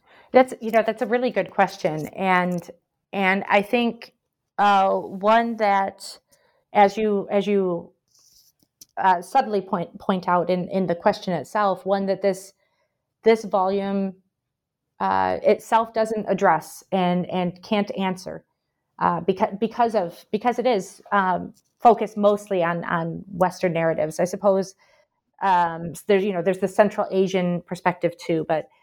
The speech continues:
but for the most part, it's, it's focused on Western narratives. So, uh, it's a good question. And I think one that points out that there's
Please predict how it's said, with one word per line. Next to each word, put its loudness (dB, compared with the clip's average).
but 0
for 0
the -4
most 0
part, -2
it's, -6
it's -6
focused 0
on 0
Western -2
narratives. 0
So, -2
uh, 2
it's 0
a 2
good -4
question. -2
And 0
I 0
think -4
one -2
that -2
points -2
out 0
that 0
there's -2